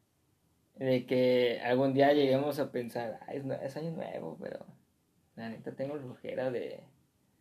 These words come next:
de visitar, este, a mis papás, a mis primos,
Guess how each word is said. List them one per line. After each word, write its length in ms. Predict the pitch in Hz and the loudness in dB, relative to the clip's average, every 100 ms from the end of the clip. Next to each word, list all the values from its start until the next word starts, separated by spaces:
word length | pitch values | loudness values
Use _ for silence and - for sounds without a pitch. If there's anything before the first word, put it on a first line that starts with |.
| _ _ _ | _ _ _
de 160 | 117 113 | -10 -8
visitar, 600 | 113 113 110 113 113 120 | -10 -12 -12 -8 -6 -4
este, 580 | 120 - - - - - _ _ _ _ _ _ _ _ | -8 -10 -10 -10 -12 -16 _ _ _ _ _ _ _ _
a 80 | 110 | -10
mis 160 | 117 | -10
papás, 760 | - 110 - 110 113 113 113 107 | -10 -10 -6 -2 -2 -2 -6 -12
a 80 | 113 | -10
mis 180 | 113 - | -12 -12
primos, 520 | - 113 117 117 | -10 -8 -8 -8